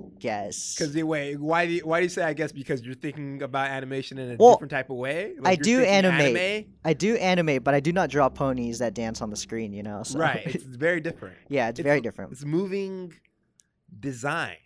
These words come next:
Speaker 1: Yeah,
Speaker 2: It's,
Speaker 1: exactly.
Speaker 2: you know, like, it's a weird way to say it.
Speaker 1: Yeah.
Speaker 2: I love it.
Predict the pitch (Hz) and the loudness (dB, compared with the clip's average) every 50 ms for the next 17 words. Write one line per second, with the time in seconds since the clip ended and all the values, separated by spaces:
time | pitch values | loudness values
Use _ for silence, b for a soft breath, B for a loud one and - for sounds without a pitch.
0 | _ _ _ 127 147 170 160 147 127 156 147 139 147 147 - 156 165 170 170 175 | _ _ _ 2 4 4 4 4 4 2 2 2 2 0 -2 -4 -2 -2 0 -2
1 | 175 165 147 123 104 117 120 120 - - 127 117 113 110 110 123 135 139 123 123 | -2 -4 -4 -6 -6 -8 -8 -10 -10 -12 -10 -8 -8 -8 -8 -8 -8 -8 -6 -6
2 | 123 120 110 104 95 - - 117 113 95 92 - - - 135 131 113 87 - 98 | -8 -8 -8 -10 -12 -12 -12 -10 -10 -12 -12 -16 -14 -8 -4 -4 -4 -4 -6 -8
3 | 82 - _ _ _ _ _ _ _ _ _ _ _ _ _ _ _ _ _ - | -12 -14 _ _ _ _ _ _ _ _ _ _ _ _ _ _ _ _ _ -16
4 | 98 104 120 110 107 92 - | -12 -10 -10 -10 -10 -12 -16